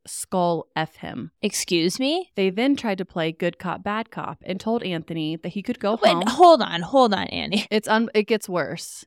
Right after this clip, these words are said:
Speaker 2: How do you play good cop, bad cop after you say that what you just said? That
Speaker 1: Because they told him if he signed the confession, they were gonna let him go. But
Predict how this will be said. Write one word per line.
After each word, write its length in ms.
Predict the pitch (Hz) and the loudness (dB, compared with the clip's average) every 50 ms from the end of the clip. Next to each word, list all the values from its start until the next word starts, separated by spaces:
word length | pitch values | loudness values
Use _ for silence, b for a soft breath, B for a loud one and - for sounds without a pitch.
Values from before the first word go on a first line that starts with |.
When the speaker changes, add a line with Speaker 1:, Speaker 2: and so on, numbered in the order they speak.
| _ | _
Speaker 2:
How 260 | - - 359 370 427 453 | -8 4 6 6 6 6
do 60 | - | 4
you 220 | _ _ _ _ _ | _ _ _ _ _
play 220 | - 392 381 339 | 2 4 4 4
good 360 | 262 247 - 311 330 339 339 - | 2 2 4 6 6 6 4 0
cop, 320 | - 320 294 302 - 214 | -2 0 0 0 0 0
bad 340 | - 254 247 262 285 302 - | -2 0 2 2 0 0 -4
cop 340 | - - 208 185 180 - - | -8 -8 -6 -6 -6 -6 -2
after 340 | - 208 220 233 - - 277 254 | 2 4 4 4 4 0 -2 0
you 380 | 240 240 240 240 240 233 233 _ _ | 0 0 0 2 0 0 -2 _ _
say 240 | - - - 277 269 | -14 -2 0 2 2
that 140 | 262 - - _ _ | 2 2 -2 _ _
what 340 | - - 208 214 247 247 - | -12 -6 2 4 4 4 4
you 200 | 202 202 214 196 | 4 0 0 0
just 280 | - 185 160 - - - | 0 -4 -6 -6 -8 -14
said? 240 | - - - - - | -14 -16 -16 -20 -20
That 40 | - _ _ _ _ _ _ _ - | -20 _ _ _ _ _ _ _ -2
Speaker 1:
Because 340 | 220 262 285 220 202 190 175 | 2 4 4 4 4 2 2
they 200 | 196 190 196 226 | 0 2 2 0
told 300 | - - 233 220 226 214 | 0 0 0 0 0 0
him 260 | 214 196 175 175 - | 0 -2 -2 -2 -2
if 200 | - 190 - - | -4 -6 -8 -6
he 180 | - 214 208 220 | -8 -6 -6 -6
signed 420 | - - - 190 185 196 196 190 | -6 -6 -6 -4 -4 -4 -4 -4
the 60 | 190 | -6
confession, 640 | - - 190 180 - - 147 165 - - 202 196 190 | -6 -6 -8 -8 -6 -6 -6 -6 -4 -4 -6 -6 -2
they 120 | 180 180 175 | -2 -2 -2
were 100 | 175 175 | -2 -2
gonna 180 | 180 165 156 | -4 -4 -4
let 140 | 147 151 151 | -4 -4 -6
him 100 | 127 147 | -6 -6
go. 340 | 147 147 92 - - 98 - _ _ _ | -6 -6 -6 -6 -8 -10 -12 _ _ _
But 460 | - 240 226 180 175 - _ - - | -4 -2 -2 -2 -2 -6 _ -16 -20